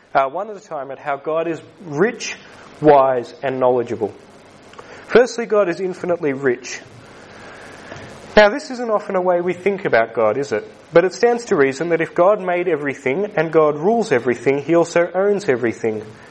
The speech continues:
and is therefore wealthy beyond measure. God made everything, so it all belongs to him. It's what, uh,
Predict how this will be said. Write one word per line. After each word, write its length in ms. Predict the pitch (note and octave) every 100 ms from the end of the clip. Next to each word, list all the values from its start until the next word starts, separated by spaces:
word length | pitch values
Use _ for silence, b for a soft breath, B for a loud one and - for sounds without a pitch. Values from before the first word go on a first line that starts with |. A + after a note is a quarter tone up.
| B
and 140 | C3+ C#3+
is 100 | C#3
therefore 380 | D#3+ E3 F#3+
wealthy 340 | E3 D3 C#3+ C#3
beyond 380 | C3+ A#2+ A#2 B2+
measure. 320 | C3+ G2+ G2+ - - - - - - - - - B B B B B B
God 280 | - D#3 F3
made 280 | E3 E3+ E3
everything, 560 | F3+ F#3 D3+ - C#3+ D3+
so 240 | - D3+
it 60 | D3+
all 140 | D3
belongs 440 | C#3+ C#3 D#3 D#3
to 100 | -
him. 260 | A2+ A2+ G#2 - _
It's 120 | - D3+
what, 200 | D3 - - -
uh, 240 | C#3 C3